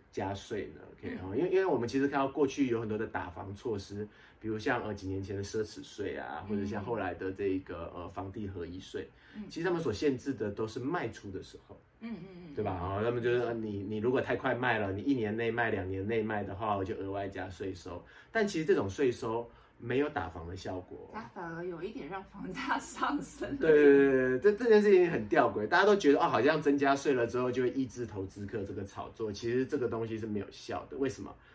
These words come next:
Speaker 1: 我们一样回到市场机制，
Speaker 2: 嗯。
Speaker 1: 你今天你是拥有房子的人，你就是想要靠买卖房子来赚钱，对吧？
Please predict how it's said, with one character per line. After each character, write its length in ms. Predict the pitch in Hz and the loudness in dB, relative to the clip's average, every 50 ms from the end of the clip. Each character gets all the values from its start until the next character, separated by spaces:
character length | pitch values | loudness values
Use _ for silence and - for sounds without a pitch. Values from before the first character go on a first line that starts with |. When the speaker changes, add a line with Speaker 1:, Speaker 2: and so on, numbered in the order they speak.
| - - | -20 -14
Speaker 1:
我 80 | - - | -6 0
们 140 | 127 147 156 | 2 2 4
一 20 | |
样 100 | 170 165 | 4 2
回 120 | 147 139 123 | 2 2 2
到 100 | 135 123 | 2 2
市 140 | 104 - - | 0 -2 -4
场 180 | 98 92 92 | -6 -6 -8
机 160 | - 82 92 98 | -10 -8 -10 -10
制， 220 | - - - - - _ - | -10 -12 -16 -18 -18 _ -10
Speaker 2:
嗯。 120 | 104 208 - | -10 -4 -2
Speaker 1:
你 80 | 135 139 | -2 0
今 160 | 156 196 196 | 2 4 4
天 120 | 202 208 | 4 6
你 80 | 185 135 | 4 4
是 120 | - 143 | 2 2
拥 180 | 135 123 113 123 | 0 2 2 2
有 100 | 117 101 | 0 0
房 320 | 90 - - 87 92 92 | -2 -4 -6 -8 -6 -8
子 120 | 92 107 101 | -8 -8 -10
的 160 | - 69 64 | -10 -8 -10
人， 200 | 60 60 64 - | -10 -8 -6 -6
你 80 | 113 | -2
就 120 | 107 170 165 | 0 0 0
是 100 | 160 156 | 0 0
想 160 | - 113 95 | -2 -2 -2
要 100 | 101 107 | -2 -4
靠 300 | - - 139 123 120 110 | -4 0 2 2 2 2
买 160 | 107 101 92 | 2 -2 -2
卖 220 | 92 104 107 104 95 | -2 -2 -4 -4 -4
房 240 | - 98 90 95 | -4 -6 -6 -8
子 80 | 95 - | -8 -8
来 120 | - 69 64 | -8 -8 -8
赚 220 | - - 87 - | -6 -6 -6 -6
钱， 220 | - - - - - - _ - | -8 -12 -16 -18 -18 -20 _ -10
对 80 | 107 | -8
吧？ 120 | 104 - | -8 -8